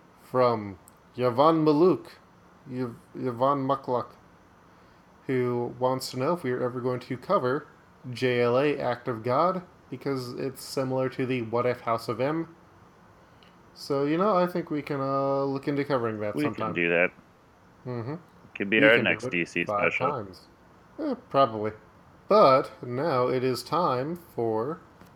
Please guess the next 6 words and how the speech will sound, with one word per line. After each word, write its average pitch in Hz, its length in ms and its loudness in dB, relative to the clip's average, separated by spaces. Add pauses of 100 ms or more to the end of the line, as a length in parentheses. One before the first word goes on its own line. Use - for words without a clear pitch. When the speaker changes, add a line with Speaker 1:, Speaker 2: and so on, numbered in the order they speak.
(120)
Speaker 1:
Trials 127 880 2 (340)
of 139 500 2
the 156 100 4
Multiverse. 151 840 2 (280)
You - 80 -4
ready? 170 320 4